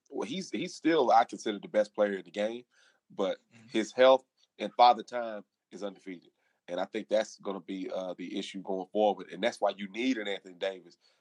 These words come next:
Speaker 1: a superstar, to play next to LeBron and take that load off of him.
Speaker 2: And you need a Kyle Kuzma. 'Cause, look, I understand dumping Ingram 'cause I never thought he was a good fit anyway.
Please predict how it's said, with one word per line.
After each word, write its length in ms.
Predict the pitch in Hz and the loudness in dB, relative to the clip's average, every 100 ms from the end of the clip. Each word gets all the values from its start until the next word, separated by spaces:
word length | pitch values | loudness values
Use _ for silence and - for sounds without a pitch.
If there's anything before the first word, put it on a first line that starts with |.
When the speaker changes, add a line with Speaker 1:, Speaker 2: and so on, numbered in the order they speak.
| - | -14
Speaker 1:
a 60 | - | -6
superstar, 580 | - 135 - 101 90 - _ _ - | -4 -4 -2 2 2 0 _ _ -8
to 60 | |
play 200 | - 113 | 0 2
next 220 | 101 104 | 2 -2
to 80 | - | -4
LeBron 400 | 92 85 95 92 | -10 -2 0 -2
and 100 | 87 | -4
take 160 | 95 87 | -10 -8
that 140 | 85 | -6
load 240 | 87 85 80 | -6 -6 -6
off 180 | 71 | -6
of 100 | - - | -10 -12
him. 60 | _ _ _ _ _ - | _ _ _ _ _ -8
Speaker 2:
And 80 | 156 | -6
you 140 | 151 151 | -4 -2
need 180 | 185 | 0
a 80 | - | 0
Kyle 380 | - 160 151 143 | 0 0 0 -4
Kuzma. 400 | 175 247 233 - _ _ _ _ _ _ | -8 -10 -12 -18 _ _ _ _ _ _
'Cause, 200 | 143 139 | 2 2
look, 220 | 202 151 - 202 | 2 0 2 2
I 140 | 269 | 2
understand 500 | 233 160 196 190 135 | 4 2 2 0 0
dumping 300 | 143 143 127 | -2 -2 -4
Ingram 380 | 139 143 131 127 | -4 -4 -6 -6
'cause 120 | 120 | -6
I 100 | 139 | -2
never 160 | 170 - | -2 0
thought 200 | 123 135 | -2 -2
he 60 | |
was 100 | 117 | -4
a 60 | 117 | -6
good 200 | 135 - | -4 -4
fit 280 | - 117 113 | -6 -8 -8
anyway. 220 | 120 | -12